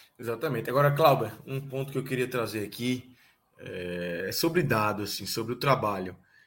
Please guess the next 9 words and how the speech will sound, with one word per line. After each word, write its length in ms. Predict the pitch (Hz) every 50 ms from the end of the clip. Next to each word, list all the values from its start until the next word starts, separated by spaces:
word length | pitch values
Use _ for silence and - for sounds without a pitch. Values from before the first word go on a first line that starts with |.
| _ _ _ _ _
que 340 | - 175 175 185 190 185 190 -
eu 180 | 185 180 156
acho, 320 | 143 143 160 185 - - 160
assim, 500 | 139 - 139 135 127 123 117 107 98 - - _ _ _ _ -
na, 220 | - 117 117 117
na 140 | 120 127 127
minha 180 | 127 131 135
visão 340 | 123 123 113 98 110 117 120
aqui, 540 | 120 110 - - 117 120 143 151 147 - -